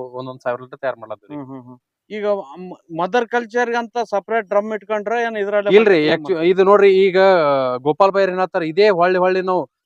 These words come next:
Speaker 1: ತಕ್ಕೋತ್ ಹೋದೆ ಅಂದ್ರ ಮತ್ತೆ ನಾವು ಹೊಲಕ್ ಹಾಕೋದು ಮತ್ತೆ ಇದ್ರಾಗೆ ತೆಗ್ದ್ ಇಡೋದು ಅಂದ್ರೆ ಇದು ಯಾವಾಗೂ ಕೆಡೋದಿಲ್ರಿ, ಯಾವತ್ತೂ ಕೆಡೋದಿಲ್ಲ ಇದು.
Speaker 2: ಹ್ಮ್, ಹ್ಮ್, ಹ್ಮ್, ಹ್ಮ್, ಹ್ಮ್.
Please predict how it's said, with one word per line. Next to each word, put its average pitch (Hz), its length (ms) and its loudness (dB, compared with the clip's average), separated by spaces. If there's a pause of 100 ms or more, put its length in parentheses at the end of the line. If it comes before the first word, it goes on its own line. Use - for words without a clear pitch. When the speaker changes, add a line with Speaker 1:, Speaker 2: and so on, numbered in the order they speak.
Speaker 1:
ತಕ್ಕೋತ್ 165 340 0
ಹೋದೆ 180 220 0
ಅಂದ್ರ 175 320 0
ಮತ್ತೆ 165 440 -2
ನಾವು 175 460 -2 (220)
ಹೊಲಕ್ 175 240 2
ಹಾಕೋದು 180 360 0
ಮತ್ತೆ 180 220 -2
ಇದ್ರಾಗೆ 180 260 2
ತೆಗ್ದ್ 170 220 -2
ಇಡೋದು 170 300 -2
ಅಂದ್ರೆ 185 200 -4
ಇದು 175 140 -2
ಯಾವಾಗೂ 180 520 2
ಕೆಡೋದಿಲ್ರಿ, 165 520 -2
ಯಾವತ್ತೂ 135 320 -6
ಕೆಡೋದಿಲ್ಲ 123 380 -14
ಇದು. 104 100 -20
Speaker 2:
ಹ್ಮ್, 151 200 -8
ಹ್ಮ್, 131 180 -14
ಹ್ಮ್, 123 160 -20
ಹ್ಮ್, 117 180 -20
ಹ್ಮ್. 113 180 -20